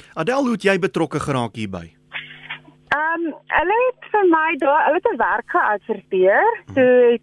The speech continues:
Speaker 2: ehm, iemand vir my die, ehm, pos aangestuur ge WhatsApp en toe het ek gegaan, my C V ingestuur en gegaan vir 'n onderhoud en toe het hulle my aanvaar.
Speaker 1: En hoe lank gelede was dit?
Speaker 2: Dit was die tweede September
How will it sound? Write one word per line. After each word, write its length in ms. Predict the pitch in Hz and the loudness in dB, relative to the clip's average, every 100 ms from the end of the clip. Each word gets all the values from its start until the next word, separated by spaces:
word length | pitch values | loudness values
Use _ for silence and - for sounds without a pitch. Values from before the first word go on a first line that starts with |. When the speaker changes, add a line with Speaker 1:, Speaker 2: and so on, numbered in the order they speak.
| - | -4
Speaker 2:
ehm, 160 | 226 | -4
iemand 300 | 233 240 247 | -2 -2 -4
vir 120 | - | 0
my 200 | 247 226 226 | 0 0 -4
die, 500 | 220 214 220 214 - | -6 -4 -4 -6 -6
ehm, 220 | - 196 208 | -2 -2 -2
pos 280 | 277 269 254 | 0 0 0
aangestuur 680 | 220 240 240 262 - 247 247 | -2 -2 -2 -6 0 0 0
ge 160 | 247 | 0
WhatsApp 500 | 208 190 - 320 370 - | 2 0 0 0 -2 -2
en 160 | - 233 | -8 -2
toe 100 | 254 | -2
het 120 | 254 | 0
ek 140 | 240 - | -2 -4
gegaan, 600 | - 233 285 311 349 320 _ - _ - | -6 -4 0 0 0 -4 _ -20 _ -6
my 140 | 226 | -6
C 80 | 214 | -2
V 200 | 311 320 330 311 | 0 2 2 2
ingestuur 440 | 285 302 - 339 | 0 -2 0 0
en 160 | 240 220 | 0 -2
gegaan 260 | 247 240 | -2 -4
vir 120 | 233 226 | -4 -4
'n 100 | - | 0
onderhoud 540 | 294 330 339 427 453 - - - - - - | 0 2 0 0 -2 -8 -20 -16 -14 -12 -6
en 100 | - | -4
toe 80 | 247 | -4
het 20 | - | -2
hulle 180 | 277 | 0
my 100 | 277 269 262 | 0 0 0
aanvaar. 680 | 262 - 370 214 190 190 220 - - - | -4 -2 0 0 0 0 0 -2 -6 -4
Speaker 1:
En 180 | 160 185 | 0 2
hoe 100 | 185 | 2
lank 160 | 220 214 | 2 -2
gelede 280 | 208 208 202 | -8 -6 -4
was 160 | 190 | -6
dit? 360 | 156 110 - - _ _ - - | -2 -4 -4 -20 _ _ -16 -4
Speaker 2:
Dit 180 | 277 294 | -4 -2
was 340 | 339 339 339 | -2 0 -2
die 120 | - 285 | -4 -4
tweede 260 | 311 311 320 | 0 0 0
September 520 | 311 - 294 285 277 | -4 -2 -2 0 -2